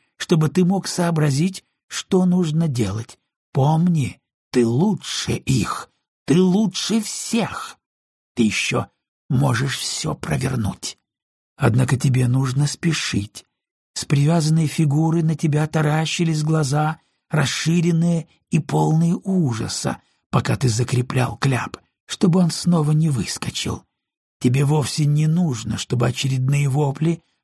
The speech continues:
подсказали им, где ты находишься. Пока не нужно. Когда ты приступил, тебя охватило чувство потери. Не так всё должно было происходить, не тогда,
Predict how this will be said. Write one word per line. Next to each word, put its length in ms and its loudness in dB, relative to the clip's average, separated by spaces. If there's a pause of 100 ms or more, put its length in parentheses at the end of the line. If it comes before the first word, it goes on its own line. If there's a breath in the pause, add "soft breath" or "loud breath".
подсказали 800 0
им, 200 2
где 220 0
ты 120 -2
находишься. 760 -4 (460)
Пока 360 0
не 160 0
нужно. 560 -2 (460)
Когда 340 2
ты 160 2
приступил, 760 0
тебя 480 0 (180)
охватило 600 -2
чувство 420 -4
потери. 640 -4 (340)
Не 180 2 (200)
так 400 2
всё 360 -2
должно 600 0
было 260 0
происходить, 920 -2
не 120 2
тогда, 800 0